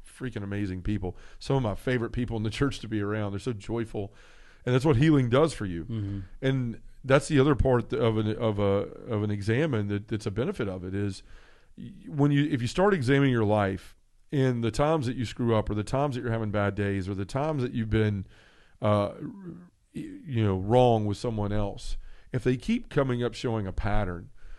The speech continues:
Speaker 1: then you can start backtracking. Okay, like, why is it every time,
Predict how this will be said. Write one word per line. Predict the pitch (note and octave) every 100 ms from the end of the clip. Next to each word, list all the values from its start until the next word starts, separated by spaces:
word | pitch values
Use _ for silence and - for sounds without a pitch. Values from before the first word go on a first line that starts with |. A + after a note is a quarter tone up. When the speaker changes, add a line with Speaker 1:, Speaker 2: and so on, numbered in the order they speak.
| -
Speaker 1:
then | B2+ F3
you | A3+
can | C#3
start | A2 C#3+ B2+ F2
backtracking. | - A2+ B2+ - A2+ G#2+ G#2+ G#2+
Okay, | C3+
like, | A#2+ A#2
why | G2+ A2+ F3
is | G#3+ B2
it |
every | A2+ A2+ B2+
time, | A2 B2 A2+ G#2+ G2